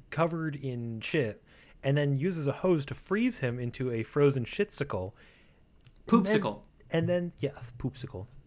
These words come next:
Speaker 2: Uh, that's the pun.
Speaker 1: Oh, 'cause it's like popsicle?
Speaker 2: Yeah.
Speaker 1: But with, but with poop?
Speaker 2: You got it.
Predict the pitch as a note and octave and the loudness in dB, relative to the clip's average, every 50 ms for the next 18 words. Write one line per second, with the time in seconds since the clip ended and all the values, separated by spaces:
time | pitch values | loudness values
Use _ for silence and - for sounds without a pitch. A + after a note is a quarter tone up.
0 | - _ - - - - - - D3 D#3 D3 D3 D3 D#3 D#3+ D#3 - - - - | -20 _ -20 -20 -20 -12 -4 0 0 0 2 4 6 6 6 6 6 0 -2 0
1 | - B2+ B2 B2+ A2+ - - - _ _ _ _ _ - _ _ _ _ _ - | -2 -4 -4 -6 -10 -14 -20 -20 _ _ _ _ _ -20 _ _ _ _ _ -20
2 | - - - F3 F3 F3 D#3 C#3+ - B2+ A#2 A#2 - A#2+ G#2 - - - A2+ A2 | -8 -2 0 2 2 2 2 2 2 0 0 0 0 -2 -2 0 2 2 2 2
3 | - - D3 C#3+ D#3+ D#3 C#3+ C#3 - - _ _ - _ _ _ _ _ - A#2+ | 2 -2 -4 -2 0 -2 -2 -4 -10 -18 _ _ -20 _ _ _ _ _ -20 -20
4 | - - - C3 A#2+ A#2+ A2 G#2 G#2 - - - C3+ A2+ G#2+ G#2+ G2 - - - | -14 -8 -4 -2 0 2 2 0 -2 -2 -4 0 4 4 6 6 4 4 4 4
5 | A2 A2+ C3 - - - - - _ _ _ _ _ - - C3 C3 B2+ B2 A#2+ | 4 4 2 0 -4 -8 -8 -12 _ _ _ _ _ -6 -2 0 2 2 2 2
6 | A#2 A2+ A2+ - - | 2 0 -2 -4 -8